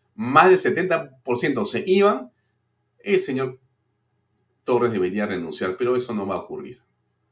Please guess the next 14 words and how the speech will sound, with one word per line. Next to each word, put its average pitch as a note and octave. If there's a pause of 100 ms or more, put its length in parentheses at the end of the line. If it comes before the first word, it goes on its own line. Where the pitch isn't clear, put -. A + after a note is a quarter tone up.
(340)
Pero G#2
esto D3
es C#3
para A2+
que G2
usted G#2
vea A2+
un A#2
poco A#2+
el F2
tono G2 (840)
de F#2
la E2+
situación. C#2+